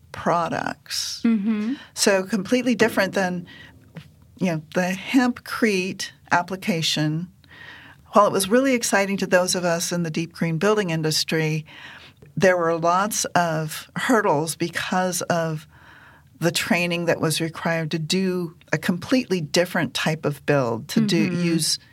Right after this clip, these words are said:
Speaker 1: completely different types of material and processes,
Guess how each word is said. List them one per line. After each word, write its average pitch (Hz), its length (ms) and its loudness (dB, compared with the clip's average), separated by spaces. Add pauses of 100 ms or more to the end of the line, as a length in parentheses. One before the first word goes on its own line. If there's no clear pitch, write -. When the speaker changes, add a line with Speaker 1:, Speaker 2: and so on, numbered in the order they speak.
Speaker 1:
completely 190 640 -2
different 165 320 0
types - 380 -2
of 147 160 -8
material 170 960 2
and 127 200 -2
processes, 165 1080 -2